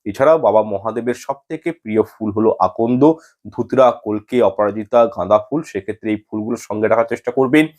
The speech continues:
তার সাথে অবশ্যই একটি পদ্ম ফুল এবং একটি গোলাপ ফুল সঙ্গে রাখবেন। আর একথা প্রত্যেকেই জানি, বিল্বপত্র ছাড়া শিবজির পুজো কিন্তু সম্পূর্ণ হয় না। তাই অবশ্যই সুন্দর নিখুঁত দেখে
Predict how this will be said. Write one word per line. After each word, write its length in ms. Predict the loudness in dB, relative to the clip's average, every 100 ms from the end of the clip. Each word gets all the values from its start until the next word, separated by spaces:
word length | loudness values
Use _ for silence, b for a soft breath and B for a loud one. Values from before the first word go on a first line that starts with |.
| b b 0
তার 120 | 0
সাথে 260 | 0 2
অবশ্যই 420 | 4 4 0 2 2
একটি 240 | 2 -4 -4
পদ্ম 280 | -4 -4 -10 -6
ফুল 100 | -6
এবং 200 | -6 -8
একটি 180 | -10 -10
গোলাপ 300 | 0 0 0
ফুল 100 | -8
সঙ্গে 280 | -6 -2 0
রাখবেন। 360 | 0 0 -2 -2 B B B B
আর 120 | 0
একথা 260 | 2 2 0
প্রত্যেকেই 460 | -4 -4 -4 0
জানি, 280 | 2 4 4
বিল্বপত্র 1000 | 0 -4 -4 0 2 2 2 0 _ -8
ছাড়া 400 | -2 4 4 4 b b _
শিবজির 500 | -4 -4 -4 -8 -8 -8
পুজো 200 | -8 -8
কিন্তু 340 | -8 -6 -8
সম্পূর্ণ 540 | -2 -2 -2 -4 -2
হয় 220 | 0 2 4
না। 140 | 2
তাই 400 | 0 _ -2 4
অবশ্যই 500 | 4 2 -2 0 0
সুন্দর 600 | 0 -8 -8 -2 0 0
নিখুঁত 420 | -2 -8 -10 -14 -6
দেখে 380 | -6 2 2